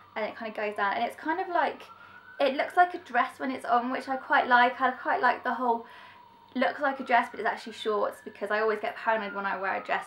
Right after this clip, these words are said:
it's gonna, like, blow upwards or something. So yeah, I really like it. It's really pretty. I think it only comes in petite, um, which is a bit annoying if you're not petite. But yeah, I got, um, it's a petite, and the only thing that I have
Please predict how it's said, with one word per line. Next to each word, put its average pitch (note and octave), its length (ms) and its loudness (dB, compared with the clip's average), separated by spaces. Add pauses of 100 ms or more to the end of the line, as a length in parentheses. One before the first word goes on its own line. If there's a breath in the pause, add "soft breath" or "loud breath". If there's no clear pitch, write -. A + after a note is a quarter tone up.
it's - 100 -18
gonna, - 160 -10
like, - 240 -8
blow G3 240 -2
upwards F#3 460 -4
or F3+ 100 -4
something. A3+ 500 -10 (440 loud breath)
So D4+ 80 -8
yeah, D#4+ 100 6
I D4+ 40 8
really D#4+ 260 0
like B3 240 2
it. - 80 -10
It's B3 100 -12
really C4 320 -6
pretty. G#3+ 480 -4
I - 80 4
think D4+ 300 -4
it F#4 120 -2
only E4 240 -2
comes C4+ 520 0
in A#3+ 160 -4
petite, - 720 -14 (580 loud breath)
um, A3+ 380 8
which A#3 180 -8
is B3+ 80 -8
a C4 60 -8
bit D4 160 2
annoying C4 280 2
if B3 120 -4
you're B3 100 -2
not A3+ 180 -2
petite. - 500 -16 (220)
But A3+ 140 -6
yeah, A3 140 2
I A3+ 100 4
got, B3 400 0
um, A3+ 400 4
it's B3 160 -6
a - 60 -14
petite, - 380 -10 (100)
and B3 280 6
the D#4+ 100 -6
only G4+ 200 2
thing G4 160 -4
that E4+ 140 0
I D#4 60 8
have D4 420 0